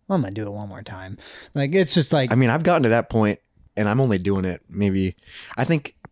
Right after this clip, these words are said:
Speaker 2: l-,
Speaker 1: anything
Speaker 2: lately,
Speaker 1: over,
Speaker 2: I th-
Speaker 1: anything over four.
Speaker 2: No,
Speaker 1: As a
Speaker 2: lately I did, like, a three in a day, and, like, three, it was, like,
Speaker 1: Oh,
Speaker 2: painful to get
Speaker 1: I
Speaker 2: something to
Speaker 1: wouldn't
Speaker 2: come
Speaker 1: do,
Speaker 2: out.
Speaker 1: no, like,
Speaker 2: 'Cause I don't drink enough water, I think.
Speaker 1: nowadays I wouldn't do three. I'm saying, like, high school, like,
Speaker 2: Yeah.
Speaker 1: anything over four was just monotonous.
Speaker 2: Yeah, it was
Speaker 1: It was
Speaker 2: just
Speaker 1: just complete boredom.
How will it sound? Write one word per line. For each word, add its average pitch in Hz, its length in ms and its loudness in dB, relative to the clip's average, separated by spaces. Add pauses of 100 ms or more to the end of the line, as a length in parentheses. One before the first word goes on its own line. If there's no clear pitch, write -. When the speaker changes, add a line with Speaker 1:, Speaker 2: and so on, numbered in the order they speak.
(120)
Speaker 2:
l-, 269 120 4
Speaker 1:
anything 302 240 6
Speaker 2:
lately, 214 320 6
Speaker 1:
over, - 100 2
Speaker 2:
I - 80 2
th- 294 100 4
Speaker 1:
anything 330 240 2
over 185 200 2
four. 127 800 0 (340)
Speaker 2:
No, 190 60 6
Speaker 1:
As 185 160 8
a - 100 8
Speaker 2:
lately 190 300 6
I 127 80 4
did, 135 180 2
like, 127 180 2
a 98 60 2
three 117 260 0
in 165 80 4
a 139 60 4
day, 101 220 4
and, 98 100 4
like, 98 120 0
three, 123 380 2
it 110 40 6
was, 104 120 2
like, 202 80 6
Speaker 1:
Oh, 170 140 2
Speaker 2:
painful 120 420 2
to 95 60 0
get 104 140 2
Speaker 1:
I - 20 -2
Speaker 2:
something 160 160 4
to - 60 4
Speaker 1:
wouldn't 233 180 4
Speaker 2:
come - 100 4
Speaker 1:
do, - 60 4
Speaker 2:
out. 92 220 -2
Speaker 1:
no, 185 180 4
like, 127 160 0
Speaker 2:
'Cause 135 100 0
I 139 60 4
don't 131 180 2
drink 127 160 2
enough 117 180 2
water, 98 360 2
I 170 60 -2
think. 170 80 6
Speaker 1:
nowadays 151 500 2
I 113 60 -2
wouldn't 110 200 -4
do 110 120 -6
three. 147 180 0
I'm 175 160 4
saying, 185 180 2
like, 143 140 -2
high 139 300 2
school, 175 380 4
like, 147 140 4
Speaker 2:
Yeah. 85 160 -2
Speaker 1:
anything 151 320 2
over 120 220 0
four 123 480 0
was 110 160 -2
just 104 220 -6
monotonous. 117 720 -6
Speaker 2:
Yeah, - 80 -2
it - 40 -6
was 170 80 0
Speaker 1:
It 170 60 6
was 147 100 4
Speaker 2:
just 135 280 0
Speaker 1:
just - 120 -20
complete 160 500 0
boredom. 117 480 0